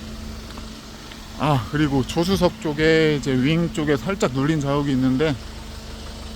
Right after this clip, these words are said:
네, 쪽에 이렇게 살짝 눌린 자국이 있어요. 사용하시는 데는 무리가 없기 때문에 이대로 상품화를 진행했습니다.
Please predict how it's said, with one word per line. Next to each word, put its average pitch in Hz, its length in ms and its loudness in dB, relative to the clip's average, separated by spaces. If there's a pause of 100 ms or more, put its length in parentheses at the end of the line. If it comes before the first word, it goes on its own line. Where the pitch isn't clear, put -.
(920)
네, 107 100 -6 (1900)
쪽에 - 180 -4
이렇게 104 200 -4
살짝 135 360 -2
눌린 131 280 2
자국이 123 320 4
있어요. 123 420 2
사용하시는 156 680 2
데는 135 560 4
무리가 123 260 0
없기 123 220 -2
때문에 139 440 2 (320)
이대로 117 440 2
상품화를 139 540 0
진행했습니다. 131 720 4